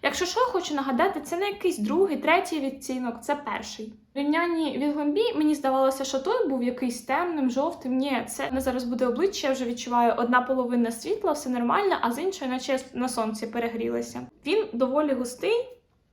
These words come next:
перекриваючий. От з ним прям видно, що ви з тональним, що його нанесли так прям нормально, навіть якщо зовсім трішечки. Підкреслює якось трошки недосконалості.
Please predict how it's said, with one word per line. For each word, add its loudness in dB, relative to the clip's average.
перекриваючий. 2
От 0
з -4
ним 0
прям -2
видно, 0
що -6
ви 0
з -6
тональним, 0
що -10
його 0
нанесли -4
так -4
прям -2
нормально, 0
навіть -2
якщо -6
зовсім -2
трішечки. 0
Підкреслює -2
якось 0
трошки -4
недосконалості. 2